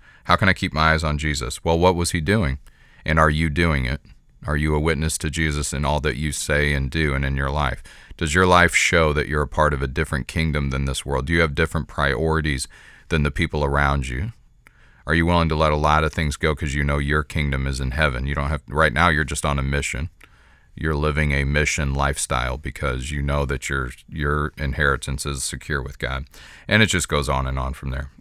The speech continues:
okay? So, wonderful verse from Acts. Um, Acts is a great, accessible book, um, especially with the tools that you're learning on this podcast.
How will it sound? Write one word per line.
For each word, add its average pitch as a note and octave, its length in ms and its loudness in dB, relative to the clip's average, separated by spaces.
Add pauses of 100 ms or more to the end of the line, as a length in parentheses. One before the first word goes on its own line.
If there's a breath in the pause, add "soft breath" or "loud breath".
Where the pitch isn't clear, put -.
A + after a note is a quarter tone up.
okay? E2+ 340 0 (800 loud breath)
So, - 300 2
wonderful G2+ 440 4
verse G2 360 6
from D#2+ 520 2 (120)
Acts. E2+ 540 2 (460 soft breath)
Um, D2+ 440 2
Acts F#2+ 300 6
is E2+ 100 0
a E2 60 0
great, E2+ 480 4
accessible D#2 680 0
book, F#2 480 0 (140)
um, C#2 440 0 (580 loud breath)
especially C3+ 480 4
with G#2+ 180 2
the D#2+ 80 0
tools F#2+ 420 -2
that F#2+ 220 2
you're F#2 200 0
learning F#2 300 4
on F2+ 120 4
this E2+ 220 0 (240)
podcast. F#2 640 0